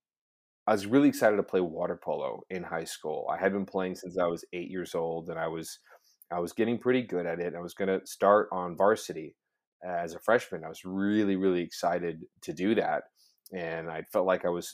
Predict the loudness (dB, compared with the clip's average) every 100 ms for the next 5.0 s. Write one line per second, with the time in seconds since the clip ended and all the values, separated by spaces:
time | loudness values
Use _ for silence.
0 | -10 -2 -2 0 0 2 0 -4 -10 -12
1 | -10 -6 -4 -2 0 -2 -2 -2 -4 -8
2 | _ _ -10 -6 -4 -6 -6 -4 -6 -8
3 | -10 -4 0 2 2 0 -2 -4 -2 -4
4 | -6 -10 -4 0 2 2 0 -2 -6 -10